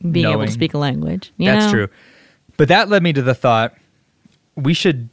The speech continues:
Speaker 2: we don't really wanna do research for the podcast 'cause that's something we tried and it made us, um, uh, it made us not interested in doing it.
Speaker 1: <laughs>
Speaker 2: It made us, like, he-,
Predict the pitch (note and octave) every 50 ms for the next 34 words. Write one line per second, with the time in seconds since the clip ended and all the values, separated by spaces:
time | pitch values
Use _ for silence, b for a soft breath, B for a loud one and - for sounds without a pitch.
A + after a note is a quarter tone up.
0 | _ _ _ _ _ _ _ _ _ _ _ _ _ _ _ - D3+ C#3 D#3+ E3+
1 | F#3+ F3 F3 D#3 D#3 D3 C3 B2 A#2 A2+ A2 A#2 G#2+ G#2 G#2+ G#2+ A2 - - A#2
2 | A#2+ - - - A#2 A#2+ - - A#2 A#2 A#2 A#2 - B2 A#2 A#2+ B2 - - -
3 | A#2 G#2+ A2 G#2+ - - A#2 A#2 G#2+ A2 G#2+ G#2+ - - - A2+ G#2+ G#2+ A2 A2
4 | A2 A2 A2 A#2+ - _ _ _ _ _ - A2+ A2 A2 A2 A2 - - _ _
5 | _ _ _ _ _ - _ _ - C#3 B2 A#2 A2 A2 G#2+ A2 G#2+ G#2 - -
6 | - - A2+ G#2+ A2 - - - B2 A#2+ A#2 A#2 - _ _ _ _ _ _ _
7 | _ _ _ _ _ _ _ _ - - B2 - _ _ _ _ _ _ - -
8 | C3+ C3 A#2+ - - - C3+ C#3 C#3+ D#3+ E3+ F3 D#3 - C3+ B2 A#2+ A#2 A#2+ -
9 | _ _ _ _ _ _ _ _ _ _ _ _ - C#3 B2 A#2+ - C3+ - -
10 | - D3+ C3+ B2 B2 A2 G#2 A2+ - _ _ _ _ - - - C#3 A#2 - C3+
11 | B2+ A#2 - - - - - - - b b b b b B2 B2+ C3 C3+ C3 B2+
12 | B2+ A#2+ - - A2 - - - - C3